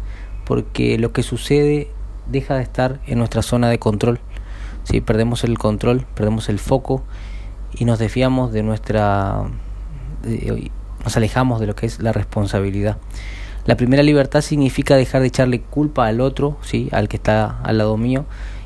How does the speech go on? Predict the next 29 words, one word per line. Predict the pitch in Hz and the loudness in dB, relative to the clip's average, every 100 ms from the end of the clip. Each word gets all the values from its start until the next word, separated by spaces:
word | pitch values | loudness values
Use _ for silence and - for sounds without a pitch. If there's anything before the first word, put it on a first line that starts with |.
| - | -2
y | 131 | -2
asumir | - 123 143 135 | 2 2 4 2
yo | 143 147 | 0 -2
cien | - 139 | -4 -4
por | 139 131 | -2 -2
ciento | 135 127 | 0 2
la | 117 | 2
responsabilidad | 110 - 110 113 107 104 104 117 127 - - - - - - | 2 0 0 0 0 0 0 0 -2 -10 -12 -12 -12 -6 -2
de | 113 110 | 0 2
mis | 104 - | 2 2
actos | 127 - 147 147 - - - - - - - - - - - - | 2 4 4 2 -6 -10 -10 -10 -10 -10 -10 -10 -10 -10 -10 -2
o | 120 120 139 139 - - - - | 0 4 2 0 -10 -12 -6 0
de | 127 | 2
cualquier | 127 113 - 131 139 - | 4 2 2 0 0 -2
otra | - 123 123 | -2 0 0
cosa | 120 123 127 | 0 -2 -2
que | 113 | -2
pueda | 113 113 | 0 2
llegar | 117 113 | 2 0
a | 113 | -4
afectar, | - 110 98 - 113 135 - - - - - - | -4 -4 -4 -2 -2 -2 -6 -10 -10 -10 -10 -4
eh, | 107 101 98 98 117 107 - - - - - - | -2 -2 -2 -4 -8 -10 -10 -10 -12 -12 -12 -4
afectar | - - - - 113 - - - - - - - - - - - | -4 -2 -4 0 0 -2 -12 -14 -14 -12 -12 -12 -12 -12 -10 -2
mi | 127 127 | 4 4
relación | 110 104 - 120 | 6 2 2 -2
con | 113 104 | 0 0
la | 98 | 0
otra | 101 104 | 0 -2
persona. | - - 117 101 | -4 -4 -4 -4